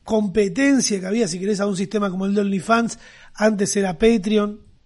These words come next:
pero Patreon no fue pensado en un principio como un contenido más erótico, como sí hay en, en OnlyFans. Pero ahora Twitter parecería que quiere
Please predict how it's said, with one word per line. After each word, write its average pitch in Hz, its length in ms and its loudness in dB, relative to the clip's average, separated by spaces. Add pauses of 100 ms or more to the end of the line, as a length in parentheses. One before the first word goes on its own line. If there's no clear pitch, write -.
(120)
pero 180 160 -6
Patreon 196 400 -2
no 190 140 -2
fue 220 200 2
pensado 180 380 -6
en 185 60 -2
un 190 120 -2
principio 180 600 -4 (320)
como 180 400 -4
un 190 160 -6
contenido 185 500 -2
más 185 220 -4
erótico, 196 640 -2 (500)
como 175 240 -10
sí 196 220 -4
hay 190 240 -2
en, 165 600 -8 (140)
en 180 100 -6
OnlyFans. 240 680 -2 (800)
Pero 277 180 4
ahora 302 260 2
Twitter 262 520 4 (540)
parecería 208 540 0
que 208 220 -4
quiere 233 680 0